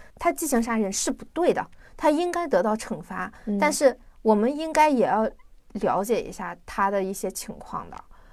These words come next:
Speaker 1: 就有那种无可挽回的感受吧。
Speaker 2: 嗯。
Speaker 1: 而且我相信，如果当时出事，他有一定的精神问题，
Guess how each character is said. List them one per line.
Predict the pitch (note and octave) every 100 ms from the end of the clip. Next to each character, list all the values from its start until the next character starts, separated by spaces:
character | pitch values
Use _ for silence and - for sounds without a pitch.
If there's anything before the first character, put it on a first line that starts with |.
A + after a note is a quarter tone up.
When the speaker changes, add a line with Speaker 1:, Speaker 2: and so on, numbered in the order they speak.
| -
Speaker 1:
就 | - F4
有 | C4 F3+
那 | B3
种 | A#3+
无 | F#3+ F#3 F3+
可 | - G#3+
挽 | G3+ F3 E3
回 | G3+ G#3+ - -
的 | F3+ - - -
感 | A3 D3+ E3
受 | F#3 E3
吧。 | D3 -
Speaker 2:
嗯。 | F#3+ G3 F#3 E3+ F3 G3 -
Speaker 1:
而 | A3 C4+
且 | C#4+
我 | A#3 F3
相 | A3+ B3
信， | B3
如 | G3+ F#3+
果 | G3
当 | G#3 A3
时 | A#3+ -
出 | - G3+
事， | G#3 D3+
他 | - F3
有 | G3 - G3 E3
一 | E3+ F3+
定 | G3+ F#3+
的 | E3+
精 | A3+ A#3
神 | G#3+ E3
问 | F#3 F#3+
题， | - G2+